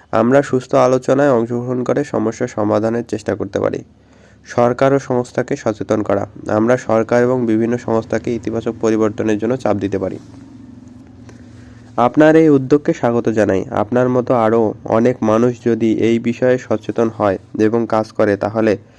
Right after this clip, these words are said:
আমরা অবশ্যই একটি ইতিবাচক পরিবর্তন আনতে পারব। আপনি কি আরও কিছু বিষয় জানতে চান? তো এগুলো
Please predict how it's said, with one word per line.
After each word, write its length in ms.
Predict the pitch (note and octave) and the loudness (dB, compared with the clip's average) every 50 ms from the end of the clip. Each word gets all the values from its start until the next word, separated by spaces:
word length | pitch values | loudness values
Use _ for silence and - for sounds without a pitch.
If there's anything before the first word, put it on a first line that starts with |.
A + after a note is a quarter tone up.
| - - - - - - _ _ _ _ _ | -20 -20 -20 -20 -20 -20 _ _ _ _ _
আমরা 380 | - A2 A#2 A#2 B2 C3 C3 B2+ | 0 2 2 4 4 4 4 4
অবশ্যই 480 | B2 A#2+ B2+ B2+ - - D3 C#3+ C3 | 4 4 2 0 2 2 2 4 4
একটি 340 | A#2 A2 - _ - B2+ A#2 | 2 0 -4 _ -4 -2 -2
ইতিবাচক 440 | A2 A2 - A#2+ A#2 A#2 A#2 - C3 | -2 -2 -2 0 0 0 0 -2 -4
পরিবর্তন 680 | B2 - - A2 A2 A2 A2 A2+ A2 A2 - B2+ B2 | -4 -2 0 0 2 2 0 0 -2 0 0 -2 0
আনতে 280 | A#2 G#2+ G2+ G2 - G2+ | 0 0 -2 -2 -2 -2
পারব। 360 | - G#2 G2 G2 - - - - - - - _ _ - _ _ _ _ _ - - _ _ _ _ _ | -2 -2 -4 -4 -4 -6 -6 -6 -8 -16 -20 _ _ -20 _ _ _ _ _ -20 -20 _ _ _ _ _
আপনি 400 | G2+ G#2 G#2+ - - B2 C3 B2 | 0 0 0 0 0 0 0 0
কি 200 | B2 - C3+ C3+ | 0 0 0 0
আরও 420 | B2 - - G#2+ A2 A2+ B2 B2 | 2 2 2 2 2 2 2 0
কিছু 320 | A#2+ - A#2 A#2+ - B2+ A#2+ | 0 -2 -6 -4 -4 -6 -4
বিষয় 300 | A#2+ A#2+ A#2+ - B2 A#2+ | -4 -6 -4 -2 -2 0
জানতে 300 | A#2 A#2 A2+ A2+ - A#2+ | 0 0 0 -2 -4 -2
চান? 280 | - B2+ A#2 G2 A2 - - _ _ _ _ _ _ _ _ _ _ _ _ _ _ | 0 0 0 0 -2 -8 -14 _ _ _ _ _ _ _ _ _ _ _ _ _ _
তো 100 | - A2+ | -8 -6
এগুলো 480 | A2+ A2 A#2 A#2 A2+ A#2 A2+ A2+ A2 | -6 -4 -2 0 2 2 2 2 2